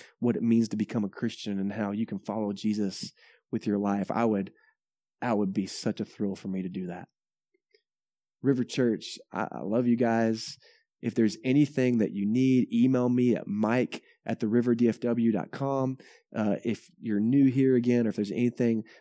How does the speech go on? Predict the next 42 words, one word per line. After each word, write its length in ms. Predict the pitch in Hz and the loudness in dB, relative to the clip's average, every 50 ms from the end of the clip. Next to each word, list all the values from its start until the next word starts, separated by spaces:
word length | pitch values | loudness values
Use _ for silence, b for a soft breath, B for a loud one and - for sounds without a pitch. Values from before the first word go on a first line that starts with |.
| B - | B -8
that 80 | - | -4
we 140 | - 120 113 | 0 0 0
can 180 | - 110 101 95 | 0 0 -2 -2
pray 240 | - - 131 131 131 | -2 0 2 2 2
for 160 | 127 - 131 | 2 0 0
you 120 | 123 123 | 2 2
about, 280 | 117 120 113 110 - - | 2 2 0 0 -2 -2
please 180 | - 104 - | -6 -8 -10
fill 240 | - - - 131 123 | -8 -6 -2 0 0
out 180 | 123 110 95 - | 0 0 0 -2
that 140 | 101 76 110 | -4 -2 0
digital 440 | 117 120 120 113 117 117 113 110 b b b b - - | 0 2 2 2 0 -2 -2 -4 b b b b -8 -4
communication 580 | - 113 101 101 - - 127 123 - - 120 | 0 0 0 0 0 0 0 0 0 -2 -4
card. 280 | 117 - 117 113 110 104 | -4 -2 -2 -2 -2 0
We'd 80 | 104 | 0
love 160 | 107 113 110 104 | 0 0 0 -2
to 80 | 107 | -4
pray 260 | 90 - - 127 120 | -8 -4 0 0 0
for 140 | 117 - 127 | 0 0 0
you 200 | 117 117 113 107 110 B B B B _ | 0 0 0 -2 -4 B B B B _
and 100 | - 101 | -8 -8
serve 360 | 101 - - 123 120 117 110 | -8 -4 -2 0 2 2 2
you. 240 | 120 117 113 113 - - | 2 2 2 2 0 0
And 280 | 110 110 104 101 98 B B B B B B _ _ _ _ - | -2 -2 -2 -2 -2 B B B B B B _ _ _ _ -2
always, 380 | 117 131 135 135 123 117 110 | 0 2 4 4 2 2 0
don't 240 | 117 131 131 123 - | 0 0 0 0 0
forget 260 | 139 127 127 131 120 | 0 2 4 4 4
about 220 | 113 110 107 107 101 | 4 2 0 0 0
our 80 | 95 | -2
fantastic 640 | - - - 123 123 120 - 127 117 120 - - 98 104 101 | -4 -2 -2 -2 -2 0 -2 -2 -2 -2 -2 -6 -8 -2 0
resources 680 | 113 113 - - 123 117 113 104 - - 110 107 - | 0 0 0 0 -2 -2 -2 -4 -4 -6 -8 -8 -6
for 140 | - - 95 | -8 -10 -10
kids 320 | - - 135 127 117 120 | -4 0 0 0 0 0
worship, 520 | 117 117 120 117 113 - - 120 107 - B B B B B - | 0 0 0 0 0 -2 -2 -2 -2 -2 B B B B B -6
uh, 60 | - | -4
our 300 | 104 95 - 120 - - | -2 -2 -2 -2 -4 -4
online 520 | - 113 123 123 127 127 123 117 117 110 110 | -4 -2 0 0 2 2 2 2 2 0 0
blog. 360 | 113 104 107 113 117 117 107 | -2 -2 0 0 0 0 0
There's 160 | 113 104 - | -2 -2 -4
tons 300 | - - - 135 123 117 | -6 -4 -4 -2 -2 -2
of 100 | 113 107 | -2 -2
great, 280 | 113 110 110 107 104 | 0 2 2 2 0